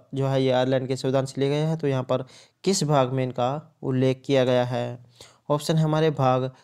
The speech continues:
तीन, चार, दो या भाग नौ में। राइट आंसर रहेगा यहाँ पर ऑप्शन बी, भाग चार में जो है नीति निर्देशक तत्वों का उल्लेख किया गया है।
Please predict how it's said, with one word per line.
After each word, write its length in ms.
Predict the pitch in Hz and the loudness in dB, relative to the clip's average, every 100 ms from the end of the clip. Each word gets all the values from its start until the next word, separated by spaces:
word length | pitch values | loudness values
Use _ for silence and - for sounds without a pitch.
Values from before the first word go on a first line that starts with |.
| _ - | _ -2
तीन, 280 | 160 165 170 | 2 2 0
चार, 320 | 165 147 135 | 0 2 2
दो 240 | 127 139 139 | 2 0 2
या 420 | 127 127 147 160 | 2 0 -2 -6
भाग 400 | 131 127 127 131 156 _ - | -4 2 2 0 -6 _ -6
नौ 240 | 135 139 135 | 0 2 2
में। 380 | 131 120 120 - _ _ _ _ _ _ _ _ _ _ _ _ _ _ _ _ _ _ _ - _ _ _ _ _ _ _ | 0 -2 -8 -14 _ _ _ _ _ _ _ _ _ _ _ _ _ _ _ _ _ _ _ -20 _ _ _ _ _ _ _
राइट 200 | 160 170 | 2 4
आंसर 200 | 180 185 | 2 2
रहेगा 160 | 175 170 | 4 4
यहाँ 180 | 165 156 | 4 2
पर 140 | 151 | 2
ऑप्शन 320 | 147 - 151 | 0 0 0
बी, 320 | 143 147 151 151 _ _ _ _ _ - | 2 2 0 -4 _ _ _ _ _ -10
भाग 480 | 135 135 139 135 139 - - | -2 2 2 2 -2 -8 -2
चार 260 | 170 175 170 | 2 4 4
में 280 | 175 180 | 2 2
जो 100 | 165 | 0
है 140 | 156 139 | 0 0
नीति 280 | 143 139 139 | -2 -2 -2
निर्देशक 440 | 139 135 131 139 | 0 0 -2 -4
तत्वों 280 | 135 127 127 | -6 -6 -4
का 80 | 131 | -2
उल्लेख 300 | 127 135 - _ _ _ - | -2 -4 -6 _ _ _ 0
किया 200 | 151 135 | 2 4
गया 220 | 131 127 | 4 2
है। 440 | 120 131 123 - | 0 -6 -6 -12